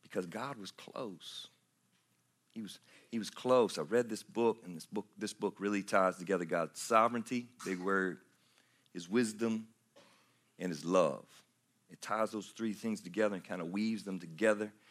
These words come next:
uh, so that you can comprehend them. So, so man, if, if you're suffering right now, I got a few copies. You can grab one, and we can order 'em for you. It's just this great read, because what happened was through the course of suffering, I began to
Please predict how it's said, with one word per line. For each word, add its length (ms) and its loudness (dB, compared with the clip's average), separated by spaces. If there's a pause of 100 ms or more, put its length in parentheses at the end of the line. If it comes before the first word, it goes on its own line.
(340)
uh, 180 -6
so 160 -4
that 160 -6
you 100 -2
can 200 -12
comprehend 680 -2
them. 80 0
So, 160 -8 (140)
so 300 -2 (120)
man, 220 0
if, 60 -8 (640)
if 180 -20 (100)
you're 140 -6
suffering 500 0
right 200 -4
now, 180 -10 (180)
I 80 -10
got 200 6
a 40 2
few 160 -6
copies. 340 -2
You 80 -4
can 60 -4
grab 340 2
one, 100 -6
and 80 -4
we 80 -4
can 100 -8
order 240 0
'em 80 -12
for 200 -12
you. 140 -14 (720)
It's 100 -16
just 160 -6
this 160 -10
great 440 0
read, 160 2
because 240 -6
what 140 -6
happened 480 2 (320)
was 200 -4 (680)
through 140 0
the 100 -2
course 420 2
of 80 -8
suffering, 720 0
I 120 2
began 380 -4
to 100 -12